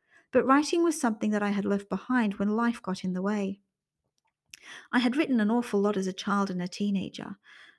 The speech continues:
but that had all come to a stop when I began my studies at university. I just didn't have the time to devote to writing. It seemed like an indulgence I could ill afford,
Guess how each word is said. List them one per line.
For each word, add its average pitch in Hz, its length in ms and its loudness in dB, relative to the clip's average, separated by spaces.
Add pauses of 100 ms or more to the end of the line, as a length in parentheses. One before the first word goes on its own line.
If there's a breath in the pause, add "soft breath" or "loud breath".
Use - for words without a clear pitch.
(100)
but 214 240 2
that 247 240 4
had 214 160 2
all 208 140 2
come 214 280 -2
to - 160 -6
a 240 60 0
stop 240 460 -4
when 196 100 0
I 180 80 0
began 202 420 0
my 214 120 2
studies 202 480 -2
at - 80 -8
university. 196 880 -2 (600 soft breath)
I 196 160 6 (100)
just 233 460 0
didn't 226 260 0
have 208 180 -2
the 220 80 0
time 226 360 2
to 196 100 -2
devote 196 340 0
to 196 140 -6
writing. 202 580 -4 (720 soft breath)
It 196 140 4
seemed 226 400 4
like 185 220 -2
an 185 80 2
indulgence 190 760 0
I 190 100 2
could 196 220 0
ill 202 160 4
afford, 196 540 2